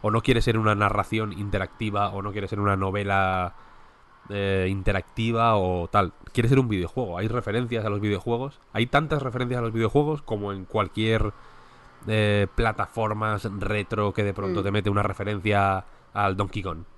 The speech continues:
Speaker 1: ¿sabes? Hay muchas referencias al videojuego. En, en, en los primeros cinco minutos,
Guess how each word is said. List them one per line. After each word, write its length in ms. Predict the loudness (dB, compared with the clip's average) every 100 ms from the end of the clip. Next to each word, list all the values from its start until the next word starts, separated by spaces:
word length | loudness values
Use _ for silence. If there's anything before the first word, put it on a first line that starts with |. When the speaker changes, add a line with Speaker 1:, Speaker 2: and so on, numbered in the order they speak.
| -20 -4
Speaker 1:
¿sabes? 320 | 2 2 0 -8 -20 -6
Hay 140 | 0 2
muchas 340 | 2 0 -2
referencias 340 | -4 -2 -2 -4
al 60 |
videojuego. 400 | -4 -6 -6 -6
En, 200 | -6 -6
en, 320 | -4 -4 -2 -2
en 340 | 0 0 0
los 140 | 0
primeros 340 | 0 2 2 2
cinco 260 | -2 -2
minutos, 480 | -2 -4 -4 -8 -10